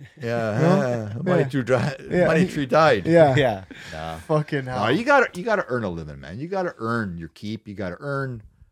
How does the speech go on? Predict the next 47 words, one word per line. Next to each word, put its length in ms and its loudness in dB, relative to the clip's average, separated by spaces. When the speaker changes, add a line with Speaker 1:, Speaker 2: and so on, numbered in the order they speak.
Speaker 1:
everything 280 -2
you 80 -8
got 200 -6
today. 200 -12
I 200 0
earned 240 4
everything 380 4
I 100 0
got 280 -2
today, 320 -10
Speaker 3:
Yep. 180 0
Speaker 1:
man. 100 -2
Speaker 2:
Yeah. 160 -8
And, 240 -2
and 160 0
you 80 2
know 80 2
what? 240 2
Another 600 -2
key 280 -10
thing, 440 -6
and, 280 -8
and 160 -10
my 140 -8
dad 320 -4
always, 420 -8
like, 260 -16
would 220 -12
make 240 -8
sure 240 -10
that 160 -10
this 160 -10
is, 220 -14
like, 260 -14
something 300 -8
I 80 -8
stuck 320 -12
with, 180 -12
was, 140 -8
like, 220 -10
you 120 -8
gotta 340 -2
be 280 -4
able 260 -4
to 100 -4
fix 520 -10
shit 460 -10